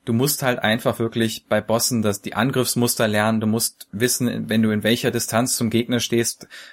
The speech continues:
hat er die und die Attacken, die er machen kann, und du musst irgendwann einfach anfangen, den Gegner zu lesen,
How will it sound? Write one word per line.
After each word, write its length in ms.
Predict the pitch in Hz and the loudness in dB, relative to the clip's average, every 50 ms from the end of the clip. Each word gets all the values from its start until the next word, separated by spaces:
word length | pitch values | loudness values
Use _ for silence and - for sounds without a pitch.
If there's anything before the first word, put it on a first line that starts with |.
| - - | -14 -2
hat 160 | 107 113 117 | -2 0 2
er 380 | 120 110 110 110 107 110 - - | 2 2 2 2 0 0 -2 -6
die 320 | - 90 - - 135 135 | -8 -12 -6 -4 0 0
und 100 | 135 120 113 | 0 0 2
die 120 | 117 113 | 2 2
Attacken, 380 | 110 - - 135 117 - 135 117 | 0 2 0 0 0 0 -2 0
die 100 | 113 117 | 0 2
er 80 | 113 | 2
machen 300 | 110 117 123 - - 131 | 2 2 0 0 -2 -4
kann, 180 | - 139 120 120 | -2 0 0 0
und 80 | 113 | 0
du 80 | 110 110 | 0 0
musst 300 | 110 120 117 - - - | 0 -2 -2 -4 -4 -2
irgendwann 260 | 120 120 131 123 117 | -2 0 2 0 0
einfach 320 | - - 117 113 - 123 - | 0 -2 -4 -4 -4 -4 -2
anfangen, 380 | 110 120 123 - 131 120 113 | -2 -2 0 0 0 0 0
den 160 | 110 113 107 | 0 -2 0
Gegner 280 | 107 113 117 - 123 110 | 0 0 0 2 -2 -2
zu 140 | - - 117 | 0 -2 0
lesen, 460 | 101 104 107 120 123 127 123 117 - | 0 2 2 2 2 2 -2 -2 -4